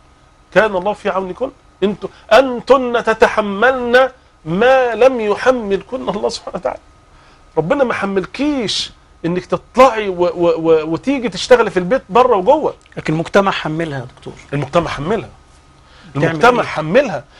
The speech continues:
Speaker 2: مم.
Speaker 1: آه، هنا بقى المسألة يعني، آه، لابد من موازنة.
Speaker 2: مم.
Speaker 1: إزاي؟ أنا مثلًا دلوقتي هي بتطلع تجيب عشرين قرش، والراجل بيطلع يجيب تلاتين قرش، مع عايشين البيت في المستوى ده بخمسين قرش.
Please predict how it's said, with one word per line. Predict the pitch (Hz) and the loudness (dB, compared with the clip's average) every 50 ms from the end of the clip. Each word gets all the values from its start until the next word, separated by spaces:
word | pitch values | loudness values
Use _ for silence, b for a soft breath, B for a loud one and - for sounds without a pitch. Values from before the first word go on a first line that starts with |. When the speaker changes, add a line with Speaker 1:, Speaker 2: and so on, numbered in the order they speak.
| B - | B -12
Speaker 2:
مم. | 143 135 127 - | -10 -6 0 4
Speaker 1:
آه، | 170 170 170 - - | 4 4 4 2 0
هنا | 175 196 269 320 330 | -2 0 0 2 2
بقى | 262 269 269 - 220 | 2 2 0 0 -2
المسألة | 190 175 165 139 131 - 185 208 208 | -4 -4 -6 -8 -8 -8 -4 -2 0
يعني، | 190 160 151 147 123 135 139 143 139 139 - 147 | 0 0 0 -4 -8 -6 -8 -10 -10 -10 -10 -12
آه، | 139 - 135 139 | -12 -10 -8 -8
لابد | 151 151 160 185 165 143 143 | -6 -4 -4 -4 -4 -4 -6
من | 139 143 156 | -6 -4 -4
موازنة. | 151 139 135 127 120 117 - 117 104 104 - _ _ _ _ _ _ _ _ _ - | -4 -6 -6 -8 -8 -8 -10 -12 -12 -16 -20 _ _ _ _ _ _ _ _ _ -16
Speaker 2:
مم. | 165 151 135 135 | -14 -12 -8 -8
Speaker 1:
إزاي؟ | 143 135 127 123 123 147 143 135 131 127 127 123 120 120 _ b b b b b b b b b b b _ - 175 | -6 -6 -6 -6 -6 -6 -6 -6 -6 -6 -8 -10 -12 -14 _ b b b b b b b b b b b _ -2 0
أنا | 196 214 208 | 2 2 2
مثلًا | 202 208 208 - 190 180 170 | 0 -2 -2 0 0 0 0
دلوقتي | 156 160 185 202 190 - 190 160 | 0 0 -2 -2 -2 -4 -6 -2
هي | 165 180 180 | 0 0 0
بتطلع | - 202 180 - 160 147 | 0 -2 -6 -4 -6 -6
تجيب | 135 151 156 175 160 151 - _ - - | -6 -6 -6 -6 -8 -8 -12 _ -12 -10
عشرين | 143 - - - 147 151 147 - | -10 -10 -8 -6 -6 -6 -6 -4
قرش، | 151 156 156 - - | -6 -6 -6 -8 -8
والراجل | 143 131 160 160 160 | -2 0 0 0 0
بيطلع | 156 170 165 - 139 | -2 -6 -4 -4 -4
يجيب | 131 135 151 143 - | -4 -6 -8 -10 -8
تلاتين | 147 131 127 160 165 | -8 -6 -4 -4 -4
قرش، | 180 180 - - 160 | -4 -4 -6 -8 -8
مع | 156 135 | -6 -6
عايشين | 135 127 - 180 175 | -6 -8 -6 -4 -4
البيت | 160 139 143 196 190 - | -4 -2 -2 -4 -4 -4
في | - - | -6 -8
المستوى | 156 156 143 143 - - - - 185 196 185 | -8 -8 -6 -8 -10 -10 -6 -4 -4 -4 -2
ده | 196 196 | -4 -8
بخمسين | - _ - 147 139 135 160 170 160 | -8 _ -12 -12 -6 -4 -4 -4 -4
قرش. | 151 135 - | -6 -10 -12